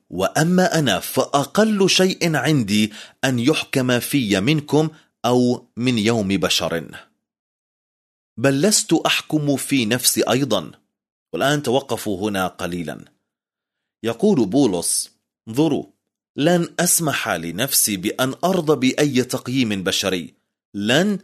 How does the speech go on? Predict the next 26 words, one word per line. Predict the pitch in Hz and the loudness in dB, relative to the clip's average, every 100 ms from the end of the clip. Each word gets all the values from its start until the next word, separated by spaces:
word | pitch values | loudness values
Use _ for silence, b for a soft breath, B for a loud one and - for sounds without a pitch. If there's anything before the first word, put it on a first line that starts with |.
| _ _ _ | _ _ _
أسمح | 127 - 139 123 - 117 | 0 0 0 -2 -2 -4
بذلك، | 107 101 104 76 - - _ _ _ _ _ _ - | -4 0 0 -2 -10 -20 _ _ _ _ _ _ -6
لا | 147 196 - | -2 -2 -2
أن | 180 | -2
أقيم | 143 - 160 143 113 90 | -2 0 0 0 -2 -2
نفسي | 87 143 - - 180 - _ | -2 0 0 0 -4 -10 _
ولا | 113 127 160 160 143 151 | -4 0 2 0 0 -2
أن | 147 | -2
تقيموني." | 143 147 135 113 110 107 90 78 - _ _ _ _ _ | -2 0 0 2 2 2 0 -4 -12 _ _ _ _ _
ويمكنني | 104 92 80 80 87 90 131 120 95 90 | 0 2 2 -2 -4 -2 0 2 2 0
أن | - 92 | -2 -2
أفهم | 110 - 98 87 | -2 -2 -6 -6
وجهة | 80 104 92 90 92 | -4 -4 -4 -6 -6
نظره | 80 76 117 131 90 95 87 b b _ | -8 -2 0 0 0 -2 -4 b b _
لأني | - 196 202 147 - | -2 0 0 0 0
أميل | 117 147 123 117 - | 0 0 2 2 2
إلى | 127 | 0
التعاطف | 110 - 85 98 101 98 - | 0 -2 -2 -2 -2 -4 -4
مع | 85 73 80 | -6 -4 -6
نفسي، | 76 - - - _ _ _ | -6 -6 -6 -8 _ _ _
أليس | 92 113 113 | -4 -2 -2
كذلك؟ | 98 98 107 147 190 - _ b b b | -2 2 2 2 -4 -10 _ b b b
وكذلك | 98 104 92 117 113 - | -4 -2 0 0 0 -2
الحال | 85 - 107 90 | -4 -2 -2 -2
بالنسبة | 82 85 98 - 95 - | -4 -4 -2 0 -2 -4
إليكم. | - 113 151 170 - | -2 0 0 0 -8